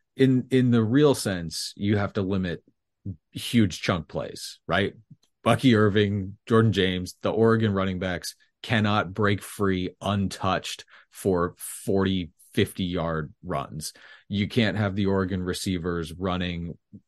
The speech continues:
untouched off the line and then getting deep and having coverage get busted and they're wide open. That's easy.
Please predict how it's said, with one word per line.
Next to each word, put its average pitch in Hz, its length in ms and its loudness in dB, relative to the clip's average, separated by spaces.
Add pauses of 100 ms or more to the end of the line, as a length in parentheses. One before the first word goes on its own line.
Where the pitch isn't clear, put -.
(120)
untouched 113 540 2
off 95 180 -2
the 87 100 -4
line 80 560 -4 (300)
and 98 160 0
then 95 160 2
getting 90 320 0
deep 82 360 -4 (120)
and 90 160 -4
having 87 320 -4
coverage 87 800 -6
get 87 200 0
busted 82 520 -4
and 80 120 -6
they're 78 120 -4
wide 71 240 -4
open. 55 360 -14 (380)
That's 101 380 -2
easy. - 480 -8